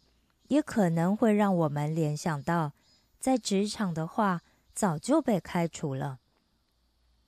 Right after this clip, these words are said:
也许有些能力强的人，已经非常习惯自己一个人完成所有的任务，因为这样比较有效率，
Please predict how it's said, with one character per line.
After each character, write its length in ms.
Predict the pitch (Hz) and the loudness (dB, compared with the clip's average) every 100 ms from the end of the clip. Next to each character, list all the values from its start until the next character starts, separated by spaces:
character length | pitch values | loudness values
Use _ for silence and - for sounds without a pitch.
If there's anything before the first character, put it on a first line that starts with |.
| _ _ | _ _
也 180 | 226 269 | 4 4
许 320 | - 269 247 | 4 0 2
有 180 | 226 170 | 4 4
些 240 | - 202 | 2 2
能 240 | 196 170 160 | 2 0 0
力 160 | 185 | -2
强 320 | 156 - 143 | -2 -6 -6
的 140 | 151 202 | -2 0
人， 340 | 165 143 147 - _ _ _ _ _ | 0 -2 -6 -12 _ _ _ _ _
已 120 | 185 | -2
经 260 | 170 196 196 | 0 0 0
非 220 | - 196 | 2 0
常 280 | - 175 156 | 0 -4 -4
习 280 | - - 143 | -6 -6 -4
惯 380 | - 226 214 190 _ _ - | 2 2 2 -2 _ _ -6
自 160 | 208 | -4
己 260 | 175 160 147 | -2 -4 -2
一 120 | 170 | -2
个 180 | 196 269 | 2 2
人 280 | 220 165 170 | 4 2 0
完 260 | 170 147 156 | -2 -2 -4
成 300 | - 151 151 | -4 -4 -6
所 200 | - 160 | -2 0
有 220 | 175 156 | 2 0
的 160 | 143 | -2
任 260 | 151 220 226 | 0 2 2
务， 280 | 170 147 135 _ _ _ _ _ _ | 0 -2 -4 _ _ _ _ _ _
因 200 | - 196 | 0 2
为 300 | 202 190 170 - _ _ | 4 4 2 -4 _ _
这 260 | - 294 262 | -4 2 4
样 220 | 247 208 180 | 6 4 0
比 160 | 190 151 | -4 -4
较 260 | - 254 | 0 2
有 160 | 214 143 | 2 2
效 300 | 151 185 170 | 0 2 2
率， 300 | 170 156 | 2 0